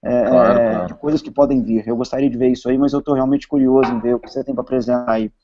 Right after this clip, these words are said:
Speaker 1: Obrigado pelo convite, é, pelo convite, pelo aceite do convite, por, é, Paulo, mais uma vez, viu?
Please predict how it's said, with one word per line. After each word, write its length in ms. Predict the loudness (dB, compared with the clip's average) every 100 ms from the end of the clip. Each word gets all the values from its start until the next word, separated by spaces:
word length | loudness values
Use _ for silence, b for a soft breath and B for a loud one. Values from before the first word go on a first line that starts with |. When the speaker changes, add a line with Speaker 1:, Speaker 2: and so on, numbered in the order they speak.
| _
Speaker 1:
Obrigado 400 | 0 6 6 6
pelo 140 | 2
convite, 400 | 0 2 2 2
é, 80 | 0
pelo 260 | 0 -2 0
convite, 300 | 0 -2 0
pelo 140 | 2
aceite 320 | 2 2 0 0
do 80 |
convite, 340 | -6 -2 -2 -2
por, 140 | -16 -10
é, 380 | -4 0 0 -2
Paulo, 300 | -2 -2 0
mais 180 | -2 -4
uma 160 | -6 -6
vez, 180 | -8
viu? 220 | -6 -8